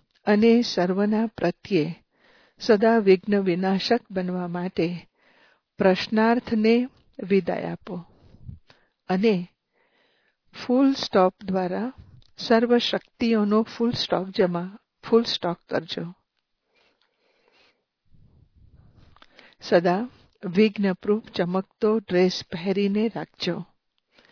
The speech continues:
માટીનો ડ્રેસ નહીં પહેરતા.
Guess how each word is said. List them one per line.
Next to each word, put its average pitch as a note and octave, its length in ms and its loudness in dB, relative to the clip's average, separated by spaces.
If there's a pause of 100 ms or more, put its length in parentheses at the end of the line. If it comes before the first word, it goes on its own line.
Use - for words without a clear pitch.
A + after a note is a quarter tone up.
(680)
માટીનો A3+ 500 2
ડ્રેસ G#3+ 540 4 (720)
નહીં G3+ 300 2
પહેરતા. F3+ 720 -8